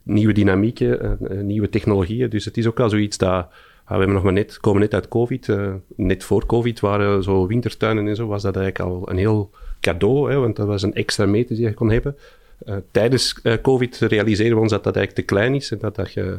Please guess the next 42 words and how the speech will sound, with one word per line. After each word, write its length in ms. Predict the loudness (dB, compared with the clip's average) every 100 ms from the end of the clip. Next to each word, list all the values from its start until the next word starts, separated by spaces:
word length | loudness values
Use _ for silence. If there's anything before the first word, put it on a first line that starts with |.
| -10
ja, 180 | -12 -12 -8
meer 320 | 0 2 4
nodig 260 | 4 2 0
hebt 120 | 0
dan, 180 | 0 0
eh, 80 | -2
de 80 | -6
stad. 240 | -8 -6
Dus 200 | -4 -6 -10 -20 -20 -20 _ -18
je 160 | -4 -2
kunt 220 | 0 2
dan, 380 | 2 4 2 0 -4 -16 -16
dan 280 | -6 2 2
moeten 200 | 4 2
we 60 |
schakelen 500 | 2 0 0 2 2
met, 240 | 4 2 2
met 180 | 2
regelgeving, 520 | 4 2 2 2 2 2
maar 80 |
het 100 | 0
is 100 | 0
ook 100 | 2
wel 200 | 4 2
te 100 | 2
verklaren 440 | -2 0 2 2 2
waarin 200 | 2 2
dat, 120 | 2
dat 120 | 0
eigenlijk 320 | 0 0 -4
telkens, 640 | 0 0 2 -2 -4 -8 _ -18
eh, 280 | -4 0 0 -2 -8 -20 -12
ja, 160 | 0 2
nieuwe 260 | 4 4 4
dynamieken 560 | 4 4 4 2 2
ontstaan, 400 | 0 -2 -2 -2
dat 140 | -4 -6
je 60 |
eigenlijk 320 | -8 -8 -12 -12
dingen 180 | -10 -10
moet 200 | -10 -4
aanpassen. 480 | -4 -2 -6 -12